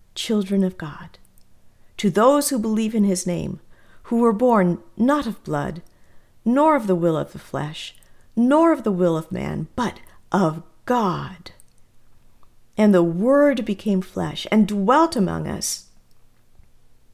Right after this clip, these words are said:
and we beheld his glory. The glory is of the only begotten of the Father, full of grace and truth."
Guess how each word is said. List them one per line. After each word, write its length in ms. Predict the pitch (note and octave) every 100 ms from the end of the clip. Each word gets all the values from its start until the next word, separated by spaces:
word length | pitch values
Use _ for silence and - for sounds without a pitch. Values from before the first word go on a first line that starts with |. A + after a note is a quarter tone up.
| _ _ - - - -
and 120 | - D3+
we 140 | F3
beheld 500 | E3+ E3+ F#3 G#3+ A3+
his 160 | G3+ -
glory. 500 | E3 D#3 D3 - - - _ - _ _ _ - _ _ _ _ - -
The 80 |
glory 500 | D#3 F3 G3+ G#3 G#3+
is 180 | F#3+ F#3+
of 120 | E3+
the 160 | D#3 D3
only 340 | - A#3+ B3+ C4
begotten 560 | B3+ G#3+ F3 F3 F3+
of 100 | F3
the 100 | F#3
Father, 460 | F#3+ - D3+ D3 C#3
full 720 | - - G#3+ G#3 G#3 G3+ G3+
of 180 | E3+ -
grace 460 | D#3 D3+ D#3+ -
and 240 | D#3+ D#3 -
truth." 440 | - D3 D3 -